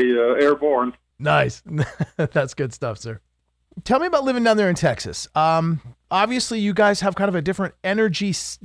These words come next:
Speaker 2: grid going on. You guys are independent. I know Texas arguably could be its own country several times over. You guys are quite proud of that. <laughs> But, uh, sh-, <laughs> share with me how the heck it works, man, 'cause I just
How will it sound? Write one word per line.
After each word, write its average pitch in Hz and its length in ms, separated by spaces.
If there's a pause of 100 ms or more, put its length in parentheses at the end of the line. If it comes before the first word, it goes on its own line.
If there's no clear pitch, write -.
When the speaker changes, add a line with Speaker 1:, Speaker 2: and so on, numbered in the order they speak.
Speaker 2:
grid 165 460
going 180 300
on. 180 280
You 156 60
guys 156 240
are 156 100
independent. 185 800
I 151 140
know 165 100
Texas - 720 (360)
arguably 165 440
could 147 140
be 160 140
its 160 160
own 165 180
country 143 600 (200)
several 147 380
times 131 360
over. 123 220
You 160 120
guys 123 200
are 135 60
quite 127 260
proud 131 260
of 110 100
that. 110 260 (420)
<laughs> 202 100 (360)
But, 151 400
uh, 156 140 (260)
sh-, - 180 (140)
<laughs> - 140
share 285 220
with 370 160
me 285 140
how 240 180
the 233 120
heck 208 240
it 185 140
works, 151 420
man, 151 360
'cause 196 160
I 233 120
just 320 280